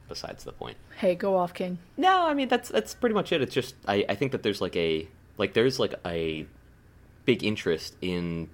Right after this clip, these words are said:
Speaker 1: dubbed shows, and it's gotten a lot better, at least within the last five to ten years. And I think that's a part of the reason why anime has, like, more caught on in the mainstream, is that the dubs have gotten significantly better.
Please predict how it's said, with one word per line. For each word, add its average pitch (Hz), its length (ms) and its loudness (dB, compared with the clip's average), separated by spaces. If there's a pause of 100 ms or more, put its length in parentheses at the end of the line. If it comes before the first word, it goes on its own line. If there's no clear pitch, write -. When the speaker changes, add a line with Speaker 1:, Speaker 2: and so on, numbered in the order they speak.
Speaker 1:
dubbed 80 300 0
shows, 80 600 -2 (100)
and 87 180 -4
it's 85 120 -4
gotten 160 180 0
a 107 40 2
lot 92 320 0
better, 80 420 -2 (420)
at 101 160 0
least 104 160 -4
within 101 180 -4
the 92 60 -2
last 90 200 0
five 82 180 0
to 85 60 -6
ten 78 200 -8
years. 78 240 -2
And 104 120 -8
I 98 40 -2
think 202 140 -2
that's 160 140 0
a - 40 -4
part 104 180 0
of 92 60 -2
the 92 60 -4
reason 87 260 -4
why 80 320 -2 (120)
anime 90 380 -2
has, 82 200 -8 (120)
like, - 240 -8
more 92 280 -2
caught 85 280 -2
on 87 420 0
in 87 60 -8
the 78 80 -8
mainstream, 87 720 -6
is 92 100 -10
that - 220 -4
the 92 80 -10
dubs 240 320 0
have 92 120 -2
gotten 80 260 0
significantly - 580 -8
better. 80 400 -4